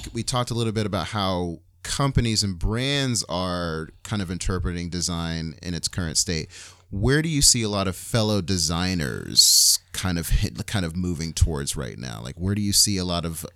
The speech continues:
design elements kind of falling in, fa-, like, popular design elements that you've seen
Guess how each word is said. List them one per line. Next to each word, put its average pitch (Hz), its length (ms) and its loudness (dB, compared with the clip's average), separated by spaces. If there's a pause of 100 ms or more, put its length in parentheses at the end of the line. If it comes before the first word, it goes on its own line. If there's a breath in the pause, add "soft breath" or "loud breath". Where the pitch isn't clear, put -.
(160)
design 98 520 -2
elements 87 540 -2
kind - 240 -4
of 71 60 -8
falling 87 420 -6
in, 76 180 -8
fa-, - 260 -8
like, 113 180 -8
popular 113 400 -4
design 85 340 -4
elements 78 380 -6
that - 100 -10
you've 85 180 -4
seen 78 600 -2